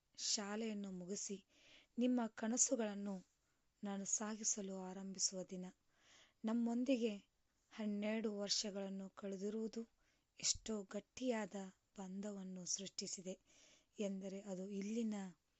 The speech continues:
ಎಲ್ಲ ಅಧ್ಯಾಪಕರಿಗೆ ನಿಜವಾದ ಕೈ ಕ್ಷಣವನ್ನು ಸೃಷ್ಟಿಸುತ್ತದೆ. ವಿವರಣೆ:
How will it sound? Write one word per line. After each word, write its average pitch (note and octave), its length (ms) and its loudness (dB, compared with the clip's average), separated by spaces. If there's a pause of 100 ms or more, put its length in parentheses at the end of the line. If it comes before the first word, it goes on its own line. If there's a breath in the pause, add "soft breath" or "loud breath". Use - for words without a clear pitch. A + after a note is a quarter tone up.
(320 soft breath)
ಎಲ್ಲ F#3+ 220 -4 (160)
ಅಧ್ಯಾಪಕರಿಗೆ F#3+ 840 -8
ನಿಜವಾದ F#3+ 600 -6 (880 soft breath)
ಕೈ A3 160 -2 (140)
ಕ್ಷಣವನ್ನು G#3+ 720 -2 (400)
ಸೃಷ್ಟಿಸುತ್ತದೆ. - 880 -4 (680 soft breath)
ವಿವರಣೆ: G3 420 -4